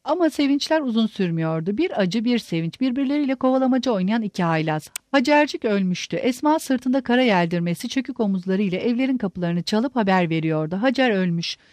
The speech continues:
Veli bu cümleyi Fazıl eniştenin kurtuluş sevinciyle açtığı odada işitti. Esma'nın sesi sofadan bu odaya Veli'nin çaldığı sazın telleri arasına nasılsa sızıverdi.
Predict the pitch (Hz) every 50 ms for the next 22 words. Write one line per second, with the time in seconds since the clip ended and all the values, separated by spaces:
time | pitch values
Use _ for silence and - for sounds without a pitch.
0 | _ _ _ _ 240 277 311 330 370 330 294 240 214 208 180 175 175 170 185 233
1 | 247 - 262 269 277 262 285 277 233 196 190 - - - 190 208 262 277 - 254
2 | 233 - 277 294 - - - 202 180 185 180 180 180 175 180 - 196 - - -
3 | 254 233 202 185 180 175 180 156 147 - - 165 - _ - 160 175 - _ _
4 | _ _ _ _ - - 254 247 - 294 294 302 311 339 330 - - 208 - -
5 | 233 - - 294 254 - 196 175 190 190 202 208 202 254 226 190 165 180 175 185
6 | 208 214 247 262 262 262 294 302 - - 220 202 202 202 226 208 - 208 208 220
7 | 233 214 - 208 202 202 196 202 196 190 175 175 175 - - 214 233 277 302 -
8 | - 208 190 - 240 214 - 190 175 175 165 165 165 160 156 151 151 156